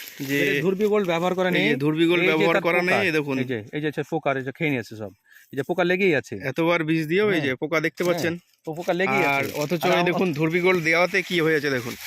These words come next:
Speaker 1: একদম পুরো ফ্রেশ হয়ে আছে।
Speaker 2: হ্যাঁ, যেটা দেখো, যেটা দেখো, যেটা করবে একেবারে ফ্রেশ। এবং কালার কত সুন্দর, শুধু কালারটা দেখতে হবে।
Speaker 1: দানা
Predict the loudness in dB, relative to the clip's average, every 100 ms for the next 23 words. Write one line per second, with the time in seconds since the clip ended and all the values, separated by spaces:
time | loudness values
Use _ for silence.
0 | -12 -8 -6 -2 -4 -4 -6 -2 -2 0
1 | 0 -2 -4 -12 -14 -14 -16 -20 -20 -12
2 | -8 -6 -8 -10 -10 -8 -8 -8 -12 -16
3 | -12 -6 -6 -6 -10 -10 -12 -14 -12 -10
4 | -6 -6 -4 -6 -6 -14 -20 -8 -6 -4
5 | -6 -2 -2 0 0 -2 -2 -2 -2 -4
6 | _ _ _ _ _ -4 -4 -4 -4 -2
7 | -2 -4 -6 -10 -10 -18 _ _ -20 -16
8 | -14 -12 -6 -4 -2